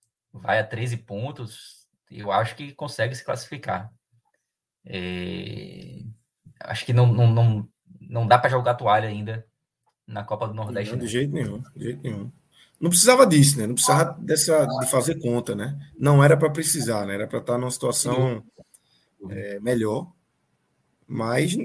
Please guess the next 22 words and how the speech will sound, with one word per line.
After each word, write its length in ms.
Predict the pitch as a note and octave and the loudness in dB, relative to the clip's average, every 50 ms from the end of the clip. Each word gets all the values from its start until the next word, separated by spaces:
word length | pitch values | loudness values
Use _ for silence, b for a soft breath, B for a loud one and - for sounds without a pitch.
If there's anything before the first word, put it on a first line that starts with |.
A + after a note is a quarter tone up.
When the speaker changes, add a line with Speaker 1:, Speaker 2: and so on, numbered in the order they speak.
| - - | -8 -8
Speaker 2:
jogar 280 | - - C#3 C3 D3 E3+ | -2 2 4 4 4 4
toalha 240 | - F3 F3+ F#3+ A3 | 4 4 4 2 2
de 80 | G3 | 0
jeito 140 | A3+ C4 - C4 | -4 -4 -4 -2
nenhum, 220 | A3 D3 C#3+ C#3+ | 0 2 4 4
principalmente 320 | C#3+ - - B2+ B2+ C#3+ D3+ | 2 0 -2 -2 -2 0 0
depois 200 | E3 F3+ G3+ G3 | 0 0 -2 -2
dessa 100 | - A3 | -2 -4
vitória. 260 | A3 - F3+ D3 C#3+ | -4 -2 0 2 2
Como 160 | C#3+ G3+ G#3 G3+ | 2 0 -2 -4
você 120 | A3 G#3+ | -4 -4
falou, 340 | A3 A#3 G#3+ D#3+ A#2 G2 B B B B B B _ | -2 -2 0 0 -2 -2 B B B B B B _
se, 220 | - - - - - | -10 -10 -10 -10 -8
se 200 | - - - D3 | -4 -4 -2 0
não 100 | D#3 G3 | -2 -2
tivesse 260 | F3+ F#3 F3+ D#3+ C#3+ C#3+ | 0 2 2 2 2 4
vencido 500 | C#3+ C#3 C#3 - - C3+ A#2+ A#2+ A#2+ A#2+ | 2 4 4 2 2 0 -2 0 0 2
hoje, 380 | C3 B2+ A2 F#2 F2+ F2 - _ _ _ _ _ _ _ _ _ _ _ _ | 2 0 0 -2 -8 -12 -18 _ _ _ _ _ _ _ _ _ _ _ _
aí 220 | A2 A2 A#2 B2+ | -8 -4 -4 -4
o 40 | C3+ | -2
bicho 260 | C3+ C#3+ C#3+ C#3+ C#3+ | -2 -2 -2 -2 -2
pegava 580 | F3+ E3 C#3+ C#3+ D3 D3 C#3+ C#3+ C#3+ C#3 B2+ | -4 -2 0 2 2 2 4 4 4 4 2